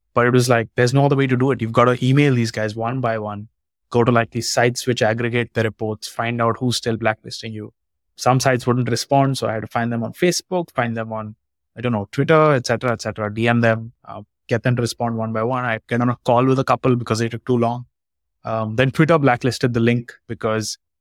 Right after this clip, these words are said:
they use one of these, um, databases from one of these antivirus guys.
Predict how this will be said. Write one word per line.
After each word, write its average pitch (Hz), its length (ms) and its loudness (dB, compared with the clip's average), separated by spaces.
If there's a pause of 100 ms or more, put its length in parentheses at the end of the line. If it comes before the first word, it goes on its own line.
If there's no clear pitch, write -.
(180)
they 123 120 4
use 131 260 6
one 123 140 4
of 117 120 -2
these, 117 380 2 (380)
um, 107 260 -10
databases 120 680 0
from 104 140 -12
one 110 120 -10
of 110 80 -14
these 107 340 -10 (220)
antivirus 110 520 0
guys. 113 300 -8